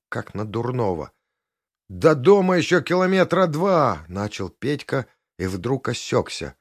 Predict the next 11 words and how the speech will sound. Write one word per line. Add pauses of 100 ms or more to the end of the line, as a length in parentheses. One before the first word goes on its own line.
(600)
Остальные
тоже
увидели
дом (540)
и
помчались
под
ливнем
из
последних
сил.